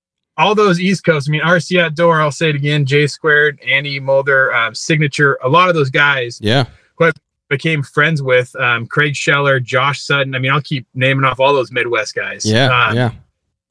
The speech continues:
Speaker 1: but they just do a great job, and it got me excited again.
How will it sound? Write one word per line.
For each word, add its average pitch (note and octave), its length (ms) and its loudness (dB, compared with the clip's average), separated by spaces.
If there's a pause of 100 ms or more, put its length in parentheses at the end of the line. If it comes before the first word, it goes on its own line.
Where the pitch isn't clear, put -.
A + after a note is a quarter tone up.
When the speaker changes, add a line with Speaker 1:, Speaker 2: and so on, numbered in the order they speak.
(540)
Speaker 1:
but B2+ 160 -2
they D#3+ 140 4
just E3+ 240 2
do D#3+ 180 4
a D3+ 60 2
great D3 320 0
job, C#3+ 360 2
and A2+ 160 -12 (840)
it A#2+ 80 -4
got E3 200 2
me G3 80 -4
excited F3 420 0
again. G#2+ 360 -10